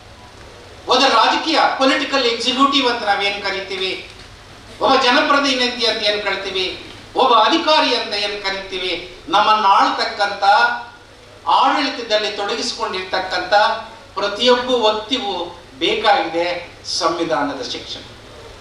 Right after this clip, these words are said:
ಈ ಸಂವಿಧಾನದ ಶಿಕ್ಷಣವನ್ನು ಅವರು ಪಡೆದು ಪ್ರಾಮಾಣಿಕವಾಗಿ ಅದನ್ನ ಅನುಷ್ಠಾನಗೊಳಿಸಿದ್ರೆ ದೇಶದ ಎಲ್ಲ ಸಮಸ್ಯೆಗಳು ಪರಿಹಾರ ಆಗುತ್ತೆ.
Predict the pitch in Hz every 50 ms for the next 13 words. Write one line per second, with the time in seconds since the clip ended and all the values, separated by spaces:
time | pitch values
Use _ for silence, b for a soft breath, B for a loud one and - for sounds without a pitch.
0 | - - - - - - - - - - - - - - - - - - - -
1 | - - - - - - - - - - - - - - - - - - - -
2 | - - - - - - - - - - - - - - - - 262 262 - -
3 | 247 247 285 320 311 311 302 285 285 285 285 262 254 233 - 269 269 - - 285
4 | 285 269 254 240 233 226 220 220 214 214 220 214 208 - - - 311 311 285 -
5 | - - - - - - - - - - - - - - - - - - - -
6 | - - - - - - - - - - - - - - - - - - - -
7 | - - - 214 262 269 285 285 285 277 247 247 240 233 214 208 202 196 202 196
8 | 202 208 208 208 202 214 214 208 202 196 - - 175 220 269 330 - - 233 220
9 | 190 170 170 165 165 160 160 - - 165 165 170 160 156 - - - - - -
10 | - - - - - - - - - - - - 180 208 240 247 247 277 262 233
11 | 214 175 170 175 190 214 247 277 277 277 247 202 196 220 240 247 - 311 294 262
12 | 233 208 - - 175 170 165 156 160 156 151 185 180 180 - - 180 170 175 -
13 | - - -